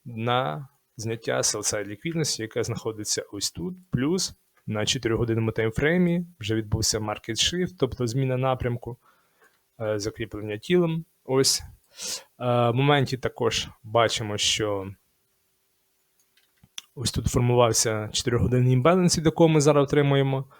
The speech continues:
отримуємо, е, реакцію, але також нижче в нас знаходиться лонговий імбаланс, тобто ціна наразі, е, затиснута між даними імбалансами. Тому, в принципі, я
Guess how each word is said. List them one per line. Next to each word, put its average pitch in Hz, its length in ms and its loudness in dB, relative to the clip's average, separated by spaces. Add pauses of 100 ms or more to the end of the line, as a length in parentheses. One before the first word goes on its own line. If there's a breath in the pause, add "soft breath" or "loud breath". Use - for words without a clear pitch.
(160 loud breath)
отримуємо, 131 840 4
е, 131 140 2
реакцію, 127 680 0
але 151 400 -2 (520 soft breath)
також 147 420 -2
нижче 135 520 -2
в 113 40 -12
нас 120 400 -2
знаходиться 110 760 -4
лонговий 117 640 0
імбаланс, 156 500 -2
тобто 120 300 -6
ціна 127 360 -2
наразі, 120 480 0 (680 loud breath)
е, 120 140 2
затиснута 139 640 0
між 120 440 -4
даними 120 680 -2
імбалансами. 107 800 -4
Тому, 151 320 2
в 180 60 -4
принципі, 135 560 0
я 127 300 2